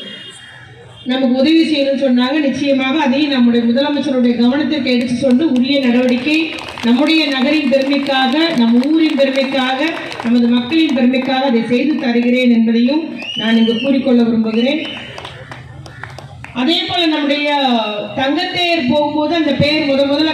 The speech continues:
காதுல விழுந்தது. அதுவும் தொகுத்து வழங்கியவர் அன்டோ சார் தான். நான் கூட சார்ட்ட கேட்டேன்,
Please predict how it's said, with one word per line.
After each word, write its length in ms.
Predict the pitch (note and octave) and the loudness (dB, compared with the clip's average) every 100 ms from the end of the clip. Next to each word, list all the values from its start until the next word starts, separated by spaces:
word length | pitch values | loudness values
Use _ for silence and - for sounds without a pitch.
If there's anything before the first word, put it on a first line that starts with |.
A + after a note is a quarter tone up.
| - | -2
காதுல 380 | C4 C4 C4+ B3+ | -2 -2 0 4
விழுந்தது. 480 | A#3+ A#3 F#3 F#3 A#3+ - | 4 4 0 -4 -6 -6
அதுவும் 400 | A3+ A#3 D4+ C#4 | -4 0 2 2
தொகுத்து 380 | C4+ C4 E4 E4+ | 2 0 0 0
வழங்கியவர் 460 | D4 C#4+ D4+ D4+ C4+ | -2 -2 -2 -2 -2
அன்டோ 300 | C4 D4 B3 | -2 -2 0
சார் 220 | B3+ A3+ | 0 0
தான். 140 | A3+ | 0
நான் 180 | A#3+ C4 | 0 -2
கூட 160 | D#4 D4 | -4 -4
சார்ட்ட 360 | C#4 B3+ B3+ | -4 -4 -2
கேட்டேன், 380 | A#3+ B3 A#3+ | -2 -2 -2